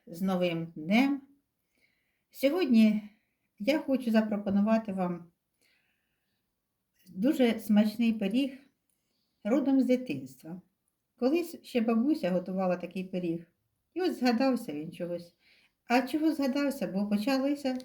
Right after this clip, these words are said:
почався сезон слив. І от коли починається сезон слив і яблук, от вони от такі якось особливі в с-, у, у нас у селі ставлення до слив, які називаються і венгерки, і угорки.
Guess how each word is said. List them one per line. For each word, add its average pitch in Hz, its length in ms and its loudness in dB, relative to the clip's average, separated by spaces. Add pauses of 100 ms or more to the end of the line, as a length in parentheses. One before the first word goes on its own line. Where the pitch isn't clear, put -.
(120)
почався 226 480 2
сезон 180 400 -2
слив. 170 480 -8 (840)
І 277 180 -2
от 277 440 -4
коли 269 220 -2
починається 262 560 2
сезон 233 420 4
слив 226 440 0
і - 20 0
яблук, 208 560 2 (760)
от 220 80 -6 (140)
вони 285 300 2
от 269 180 -2
такі 302 300 0 (200)
якось 254 380 0
особливі 254 600 2
в 180 40 -6
с-, - 180 -10 (100)
у, 220 260 -4 (400)
у 202 80 -6
нас 226 260 0
у 208 60 -2
селі 233 480 -2 (460)
ставлення 226 540 0
до 180 360 -4 (280)
слив, 185 460 -2
які 214 220 0
називаються 190 640 0
і 240 180 0
венгерки, 277 680 -2
і 220 200 2
угорки. 165 680 -2